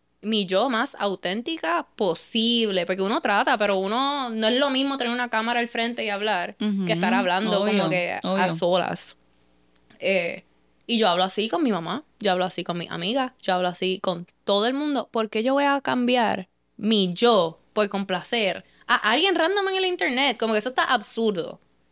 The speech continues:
Speaker 2: En verdad, es que es un, es un tema.
Speaker 1: Ajá, y al final del día, si yo hablara español, el mismo, el mismo me va a comentar, "Diablo, pero ¿por qué tienes las cejas así?".
Speaker 2: Exacto, siempre van a, a
Speaker 1: "Diablo,
Speaker 2: decir
Speaker 1: pero
Speaker 2: algo.
Speaker 1: ella se hizo yo no sé qué.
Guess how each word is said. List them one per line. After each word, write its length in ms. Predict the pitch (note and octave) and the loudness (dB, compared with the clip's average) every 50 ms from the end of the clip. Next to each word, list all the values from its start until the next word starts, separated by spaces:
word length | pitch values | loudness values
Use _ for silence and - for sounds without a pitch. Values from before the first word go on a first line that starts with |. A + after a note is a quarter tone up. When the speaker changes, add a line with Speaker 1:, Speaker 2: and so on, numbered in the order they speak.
| _ _ _ - | _ _ _ -6
Speaker 2:
En 140 | - F#3+ F#3+ | -4 -2 -2
verdad, 400 | F#3 F3+ F#3 F#3 F#3 F3+ F3 - - _ - - | -2 -2 -2 -2 -2 -4 -4 -6 -12 _ -10 -8
es 140 | F#3+ F#3 | -8 -8
que 300 | - - G3+ G3 F#3+ F#3+ | -6 -4 -4 -4 -2 -2
es 60 | F#3+ F#3 | -2 -2
un, 180 | F#3+ G3 F#3+ - _ _ _ _ _ - | -2 -4 -4 -6 _ _ _ _ _ -6
es 320 | F#3+ F#3 F#3 F#3 F#3+ F#3+ | -4 -2 -2 -2 -2 -2
un 180 | F#3+ G3+ G3+ G3 | -2 -2 -2 -2
tema. 340 | - F3+ E3 D#3+ D#3+ E3+ - _ _ _ _ _ _ - | -2 -2 -2 -2 -4 -6 -10 _ _ _ _ _ _ -10
Speaker 1:
Ajá, 280 | G3+ F#3 G#3 G3+ - | -8 -4 -4 -4 -2
y 100 | - G#3+ | -2 -2
al 100 | A3 A3 | -2 -2
final 240 | - A#3 A3 A3 A#3 | 0 -2 -2 0 0
del 160 | C4+ C#4 D4 | 0 0 2
día, 400 | C#4 C#4+ B3+ A3+ F#3 - - G3+ - | 2 0 0 2 0 0 -2 -6 -10
si 220 | - - A3 G#3 | -8 -6 -2 -2
yo 100 | G3+ F#3+ | 0 0
hablara 240 | G3+ A3 A#3 B3 B3 | 0 0 0 0 0
español, 580 | A#3+ - - A#3+ B3 B3 B3 A3 F#3+ F#3+ - - _ _ _ _ _ | 0 0 2 2 4 4 4 4 2 0 -2 -10 _ _ _ _ _
el 220 | - G3 G3 F#3+ | 0 2 2 4
mismo, 800 | F#3+ G3 G#3 A#3 B3+ C4 C4+ C4 - - - A3+ G3+ F#3+ F#3 F#3+ - | 4 4 4 4 4 4 4 2 0 0 0 2 2 2 2 0 0
el 160 | - G3+ G3+ | 0 0 2
mismo 520 | G3+ G#3+ A3+ A#3 A#3+ A#3+ - - G#3 G3+ G3 | 2 4 4 4 4 4 2 2 4 4 6
me 100 | G3+ G3 | 6 6
va 80 | F#3 | 4
a 40 | F3+ - | 4 2
comentar, 680 | G#3 A3 A3+ A3+ A#3 A3+ - A#3+ A#3+ A#3 A#3+ A#3+ A3 - _ | 2 2 4 4 2 2 4 4 4 4 4 0 -2 -6 _
"Diablo, 460 | A3 G#3 G#3 G#3 A#3+ C4+ D4 F4 G#4 | -18 -16 -6 2 4 6 8 8 8
pero 120 | G#4 G4 E4+ | 8 6 6
¿por 100 | E4+ C#4+ | 4 4
qué 100 | D4 C#4 | 4 4
tienes 180 | F4+ F#4 G4 | 4 6 6
las 140 | G#4 G#4+ G4+ | 6 6 8
cejas 220 | - G#4 F#4 G#4 G#4 G#4 G4+ | 8 6 6 8 8 8 6
así?". 240 | F#4+ - D4+ B3+ | 6 6 6 6
Speaker 2:
Exacto, 580 | G#3+ G#3 G3+ G3+ G#3 F#3+ - _ - F#3+ E3+ F3 | 6 6 4 2 0 -2 -2 _ -2 -2 -2 -2
siempre 440 | - - A3 G#3 G#3 G3+ A3 A#3 A3+ | -2 -2 0 0 2 2 4 4 4
van 200 | A3+ A3 G#3+ G#3 | 4 4 2 0
a, 500 | G#3 G#3 G#3+ - G#3 G3+ G3 F#3+ F#3 F#3+ | -2 -2 -2 -2 -2 -2 -2 -2 -2 0
a 20 | |
Speaker 1:
"Diablo, 240 | C4 D4 D4 D4 D#4+ | 2 2 4 4 6
Speaker 2:
decir 140 | G4 G#4 G#4 | 6 6 6
Speaker 1:
pero 480 | F#4+ F4+ E4+ D#4+ D#4 D4+ D4 C#4+ C#4 C4+ | 6 6 6 6 6 6 6 6 6 6
Speaker 2:
algo. 80 | C4+ C4 | 6 6
Speaker 1:
ella 220 | B3+ C4 C4 C#4 | 6 6 4 4
se 160 | - F#4+ F#4+ | 4 4 6
hizo 240 | F#4+ F#4+ F#4 - G4 | 6 4 4 4 2
yo 100 | F4+ F4+ | 4 4
no 80 | F4+ F4 | 2 2
sé 140 | F#4 F4+ D#4+ | 2 0 2
qué. 440 | C#4+ B3 B3 B3+ C#4 D4 D#4 - | 2 2 2 2 2 0 -2 -4